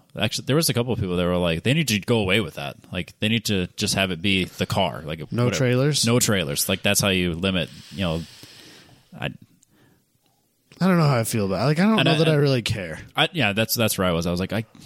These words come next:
Speaker 1: I mean, it's not like you're pulling a full car trailer. Like, you're pulling, you know, like, like what Scott was
Speaker 2: Right.
Speaker 1: pulling.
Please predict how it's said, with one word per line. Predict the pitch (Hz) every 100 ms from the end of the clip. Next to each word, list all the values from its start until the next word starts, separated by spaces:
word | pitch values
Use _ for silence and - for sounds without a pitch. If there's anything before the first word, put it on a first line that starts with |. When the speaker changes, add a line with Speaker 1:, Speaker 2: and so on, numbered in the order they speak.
| - -
Speaker 1:
I | -
mean, | 98
it's | -
not | 123
like | 104
you're | 101
pulling | - 98 87 82 78 - _ _
a | 110
full | - 92
car | - 85 73
trailer. | - - - 95 _ _ _ -
Like, | 95
you're | 98
pulling, | 110 98 92 90 - -
you | -
know, | 87
like, | 85 - -
like | 107 110
what | 107 -
Scott | 113 131 98
was |
Speaker 2:
Right. | -
Speaker 1:
pulling. | 87 58 95